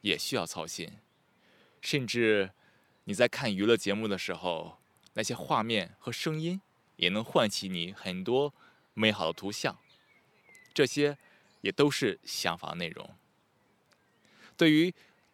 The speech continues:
大多数人来说呀，想法内容很重要，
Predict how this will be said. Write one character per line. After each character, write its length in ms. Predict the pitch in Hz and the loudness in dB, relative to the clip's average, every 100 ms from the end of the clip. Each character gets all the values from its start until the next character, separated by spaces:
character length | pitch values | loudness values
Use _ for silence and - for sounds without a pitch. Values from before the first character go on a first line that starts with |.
| _ _ | _ _
大 240 | 214 139 | -2 0
多 100 | - | -2
数 140 | 127 123 | -4 -2
人 80 | 95 | -4
来 160 | 87 | -4
说 180 | - 95 | -4 -4
呀， 300 | 80 82 - _ _ _ _ _ _ _ _ _ - | -4 -6 -18 _ _ _ _ _ _ _ _ _ -8
想 440 | - - 113 120 | -2 2 2 2
法 160 | - 95 | 0 0
内 100 | 98 | 0
容 340 | 90 85 87 - _ - - _ _ | -2 -4 -6 -14 _ -20 -20 _ _
很 260 | - - 92 | -14 -8 -4
重 280 | 127 110 90 | 0 0 -2
要， 320 | 76 82 | -8 -12